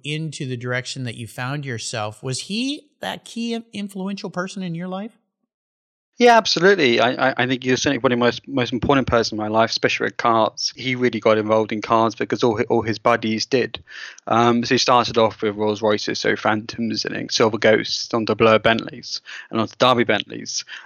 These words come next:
Speaker 2: And then kind of from there, kind of going on to the eighties and nineties, he got back into kind of the, he got a Countach at one point, he got a Daytona,
Speaker 1: Oh my
Speaker 2: he had a French
Speaker 1: gosh.
Speaker 2: S L going. So he, he, he really followed suit. He, he wasn't, I wouldn't call him a car guy.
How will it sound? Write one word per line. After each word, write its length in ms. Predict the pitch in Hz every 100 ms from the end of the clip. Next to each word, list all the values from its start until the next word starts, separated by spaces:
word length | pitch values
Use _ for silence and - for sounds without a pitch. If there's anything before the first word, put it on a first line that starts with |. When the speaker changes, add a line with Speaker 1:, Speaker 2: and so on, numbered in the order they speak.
| -
Speaker 2:
And 120 | 135
then 80 | 143
kind 160 | 147
of 80 | 127
from 140 | 131
there, 200 | 127 131
kind 160 | 131 127
of 60 | 120
going 180 | 120
on 140 | 120 113
to 100 | 120
the 60 |
eighties 260 | 120 120 113
and 100 | 110
nineties, 480 | 117 117 113 120 110
he 120 | 113
got 200 | - -
back 220 | 117 113
into 240 | 113 - 113
kind 180 | 113
of 120 | 107 101
the, 100 | 110
he 80 | 120
got 180 | - 107
a 60 |
Countach 440 | 104 131 120 127 117
at 80 | 131
one 180 | 113
point, 340 | 110 123 117 110
he 40 |
got 140 | 107 101
a 60 |
Daytona, 720 | 104 104 104 - 120 120 117 175
Speaker 1:
Oh 40 | 170
my 200 | 131 113
Speaker 2:
he 60 | 147
had 100 | 175
a 40 |
French 240 | 185 110
Speaker 1:
gosh. 60 | 113
Speaker 2:
S 120 | 110
L 160 | 113 110
going. 460 | 127 123 113 110 - - -
So 180 | - 143
he, 140 | 143
he, 180 | 156 156 147
he 120 | 151
really 280 | 151 170 147
followed 380 | - 143 131 120
suit. 380 | - 151 120
He, 140 | - 147
he 180 | 165 160
wasn't, 340 | 185 170 165
I 100 | 143
wouldn't 300 | 147 165 160
call 160 | - 139
him 140 | 120
a 40 | 104
car 400 | - 117 110 110
guy. 280 | 120 123